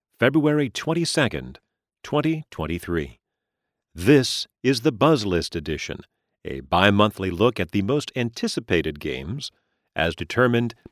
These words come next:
by users of Board Game Geek's wish lists. This is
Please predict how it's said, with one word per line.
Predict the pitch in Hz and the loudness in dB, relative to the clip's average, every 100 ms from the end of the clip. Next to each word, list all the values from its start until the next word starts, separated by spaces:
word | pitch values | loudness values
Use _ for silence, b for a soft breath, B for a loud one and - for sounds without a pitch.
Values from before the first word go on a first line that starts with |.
| _ | _
by | 76 80 | -4 0
users | 92 117 107 107 104 | 2 2 2 0 -2
of | 87 | -4
Board | 85 87 85 | -2 -2 -2
Game | 85 82 | -4 -2
Geek's | 78 78 - - - _ _ _ _ | -6 -8 -10 -16 -18 _ _ _ _
wish | 156 139 - | -4 -4 -6
lists. | 78 - - - - _ _ _ _ _ _ _ _ _ _ _ - | -12 -12 -12 -10 -12 _ _ _ _ _ _ _ _ _ _ _ -14
This | 82 113 120 - | 4 6 8 4
is | - 113 98 98 | -2 2 4 2